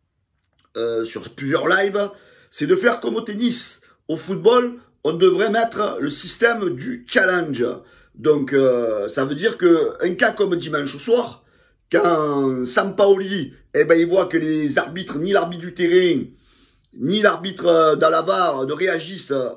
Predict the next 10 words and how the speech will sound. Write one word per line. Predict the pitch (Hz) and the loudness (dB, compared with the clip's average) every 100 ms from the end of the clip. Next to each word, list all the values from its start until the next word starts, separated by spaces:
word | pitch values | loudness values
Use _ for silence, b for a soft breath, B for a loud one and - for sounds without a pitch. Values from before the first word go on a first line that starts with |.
| - _ _ _ _ - | -16 _ _ _ _ -8
au, | 143 147 139 131 123 120 113 110 90 - - - - | -6 -2 0 0 0 2 0 0 -6 -10 -12 -14 -10
à | 143 | -8
l'action, | - - 247 269 262 - b b b | -4 -2 -2 -2 -6 -12 b b b
ben, | - 143 151 - | -2 -2 -2 0
la, | 190 - 139 | 0 0 -6
le, | 131 117 110 | -6 -6 -6
l'entraîneur | 123 233 240 - 196 247 240 185 | -2 -2 0 -4 0 0 0 2
devrait | 190 185 | 2 4
avoir | 190 170 160 | 2 0 -2
droit | 165 240 240 | -2 -2 -4